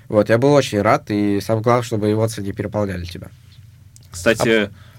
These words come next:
Speaker 2: по, извини, Дим, э, кто, вот, э, ой, кто, кто? <laughs> Я по возрасту говорю, что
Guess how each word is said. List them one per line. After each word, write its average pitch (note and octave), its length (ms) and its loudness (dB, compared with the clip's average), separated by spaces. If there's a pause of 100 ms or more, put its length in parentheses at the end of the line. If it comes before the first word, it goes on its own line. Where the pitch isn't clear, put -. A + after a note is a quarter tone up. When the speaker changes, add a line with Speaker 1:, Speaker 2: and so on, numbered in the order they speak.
(240)
Speaker 2:
по, A2+ 360 2
извини, G#2 300 -2
Дим, F#2+ 180 -4 (220)
э, G2 260 -4
кто, C#3 640 4
вот, G#2 240 -2
э, G#2+ 60 0
ой, G2 280 0
кто, G#2 160 -2
кто? A#2+ 200 -2 (240)
<laughs> C4 240 -4
Я C3 120 6
по D3 200 8
возрасту A2+ 480 0
говорю, A2+ 340 2
что G#2+ 540 2